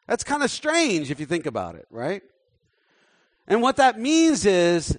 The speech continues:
that self-centered pride isn't an option for the Christian.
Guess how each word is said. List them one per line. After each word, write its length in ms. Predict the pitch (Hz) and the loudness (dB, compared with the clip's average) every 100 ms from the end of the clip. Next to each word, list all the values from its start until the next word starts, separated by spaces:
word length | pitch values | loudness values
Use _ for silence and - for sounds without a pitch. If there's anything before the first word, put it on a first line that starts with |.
| - | -4
that 220 | 160 180 | -6 -6
self-centered 1000 | - - 226 247 - - 214 190 170 - | -6 2 4 4 2 -2 0 2 0 -4
pride 640 | - 196 196 190 180 180 - | -2 2 6 6 6 2 0
isn't 400 | 240 190 220 220 | 0 2 0 2
an 160 | 202 | 2
option 540 | 180 180 170 - 147 120 | 4 2 0 -6 -8 -8
for 140 | 135 | -8
the 80 | 131 | -8
Christian. 480 | - 151 - 104 | -6 -8 -8 -14